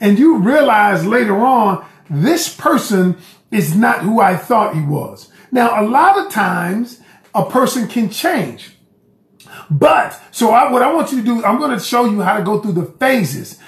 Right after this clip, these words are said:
I'm gonna show you how to go through the actual phases of how to get to know a person on a deeper level. It doesn't matter where they are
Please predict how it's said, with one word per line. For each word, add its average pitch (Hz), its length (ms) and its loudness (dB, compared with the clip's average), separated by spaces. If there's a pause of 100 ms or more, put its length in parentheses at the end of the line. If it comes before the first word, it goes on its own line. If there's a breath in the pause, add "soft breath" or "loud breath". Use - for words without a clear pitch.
(120)
I'm 185 120 -2
gonna 233 200 2
show 254 260 0
you 254 180 2
how 233 120 4
to 233 100 0
go 214 160 0
through 214 180 -2
the 208 160 -4
actual 208 460 -2 (180 loud breath)
phases 220 640 0
of 185 500 2 (280 loud breath)
how 254 360 2
to 277 100 -2
get 233 260 -2
to 226 80 -4
know 226 320 4
a 214 80 0
person 180 520 0 (160 loud breath)
on 190 140 0
a 165 100 0
deeper 202 320 0
level. 185 520 0 (240 loud breath)
It 165 180 2
doesn't 247 420 2
matter 208 680 0
where 220 560 2
they 190 240 -2
are 156 600 0